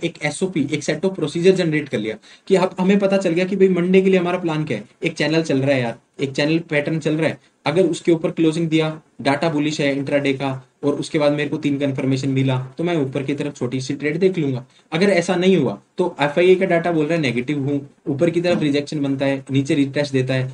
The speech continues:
तीन confirmation मिल रहा है, intraday data negative है, तो बेधड़क छोड़ दो, बेधड़क short करो। उसके बाद में trading, ट्रेड लेने से पहले ट्रेड को patiently wait करो,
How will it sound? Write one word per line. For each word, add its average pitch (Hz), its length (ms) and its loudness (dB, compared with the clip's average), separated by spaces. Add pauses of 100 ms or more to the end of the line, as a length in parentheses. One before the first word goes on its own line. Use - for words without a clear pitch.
तीन 170 160 2
confirmation 147 580 -2
मिल 135 180 0
रहा 131 100 0
है, 131 140 -4
intraday 156 320 0
data 135 260 -2
negative 135 360 0
है, 143 60 -4 (240)
तो 202 60 0
बेधड़क 185 720 4
छोड़ 139 220 0
दो, 113 160 -4 (300)
बेधड़क 165 460 4
short 160 260 0
करो। 110 240 -4 (240)
उसके 220 240 2
बाद 147 220 2
में 101 140 -4 (280)
trading, 208 440 6 (600)
ट्रेड 214 280 6 (120)
लेने 175 360 6
से 214 140 4
पहले 165 320 4 (400)
ट्रेड 202 300 10
को 214 180 4
patiently 185 540 6
wait 185 280 6
करो, 185 300 4